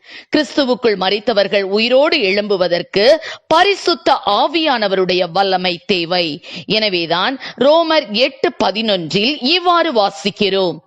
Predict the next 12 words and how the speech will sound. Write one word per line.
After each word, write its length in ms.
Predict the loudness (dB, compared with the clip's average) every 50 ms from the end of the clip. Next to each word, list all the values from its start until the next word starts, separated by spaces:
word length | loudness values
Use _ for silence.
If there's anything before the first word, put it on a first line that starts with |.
| _ _ _ _ _ _ _ -2
"இயேசுவை 640 | -2 0 0 -2 -6 -8 -4 -4 -2 -2 0 0 0 0 -2 -4 -8 -12 -12 -6 -2
மரித்தோரிலிருந்து 1000 | 0 2 2 2 0 0 0 0 2 2 2 2 0 0 0 0 0 0 0 0 2
எழுப்பினவருடைய 840 | 2 2 2 0 -2 -2 -2 -2 0 0 0 0 0 2 2 2 2 2 0 0 0
ஆவி 360 | 0 2 0 0 -2 -2 -4 -2 -2 -4 -4 -8 -12 -8 -2
உங்களில் 580 | 0 0 2 2 2 2 2 2 2 0 0 0
வாசமாயிருந்தால், 1080 | 0 0 0 -2 -2 -2 -2 0 2 2 0 0 0 0 0 0 2 4 4 4 4 2 -2 -8 -16 -14 -6
கிறிஸ்துவை 560 | -2 -2 -2 -2 -2 -4 -2 0 2 4 4 2 2 0 -2 0
மரித்தோரிலிருந்து 960 | 2 2 2 2 2 2 2 2 2 4 2 2 2 2 2 2 2 0 0 0
எழுப்பினவர் 840 | 0 0 0 -2 -2 -2 -2 -2 0 0 0 2 4 4 4 2 0 -4 -14 -10 -4 0
உங்களில் 580 | 2 2 2 2 2 2 2 2 2 0 0 2
வாசமாயிருக்கிற 960 | 2 2 2 0 -2 -2 -2 0 2 2 2 2 0 0 -2 0 0 0 0 0 2
தம்முடைய 580 | 2 2 2 2 2 2 2 4 4 2 0